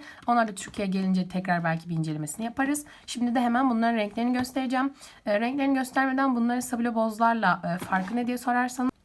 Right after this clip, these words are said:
bunlar onlara göre daha ince yazıyor. Ee, ve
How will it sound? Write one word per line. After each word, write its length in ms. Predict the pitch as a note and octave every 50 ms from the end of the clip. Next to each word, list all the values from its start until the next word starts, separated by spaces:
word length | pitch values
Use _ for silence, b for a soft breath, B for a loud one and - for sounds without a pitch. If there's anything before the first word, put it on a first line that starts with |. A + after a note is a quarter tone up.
| _ _ -
bunlar 380 | G3 A#3 A#3+ B3 C4 C#4 D#4 D4+
onlara 300 | - A3+ A3+ A#3 A#3+ C4
göre 280 | C#4 C4 B3+ A#3+ A3 G3
daha 200 | G3+ G3 A3+ A#3+
ince 320 | - F#3+ F#3 F3+ F3 G3
yazıyor. 480 | A#3 C4+ C#4 C4 C4+ D4+ D4+ D4 D4+ D#4 D4+ B B B B B B -
Ee, 340 | G3 G3 F#3+ F#3+ F#3+ F#3+ F#3+ F#3+
ve 280 | A#3+ C4 C#4+ C#4+ -